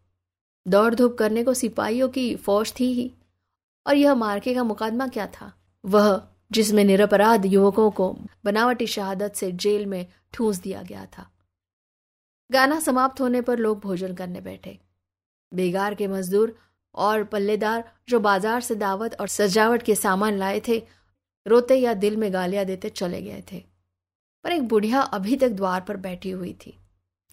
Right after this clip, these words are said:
और अन्य मजदूरों की तरह वह भुनभुनाकर काम न करती थी। हुक्म पाते ही खुश दिल मजदूर की तरह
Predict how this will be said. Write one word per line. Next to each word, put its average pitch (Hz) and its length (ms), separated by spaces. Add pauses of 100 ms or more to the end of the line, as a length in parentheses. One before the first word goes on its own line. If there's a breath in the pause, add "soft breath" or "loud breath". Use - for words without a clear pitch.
और 175 80
अन्य 214 280
मजदूरों 220 480
की 220 260
तरह 214 320
वह 202 380 (380 soft breath)
भुनभुनाकर 254 680
काम 214 460
न 202 40
करती 175 360
थी। - 200 (920)
हुक्म 294 240
पाते 247 280
ही 254 160
खुश 240 260
दिल 247 160
मजदूर 208 420
की 208 120
तरह 190 460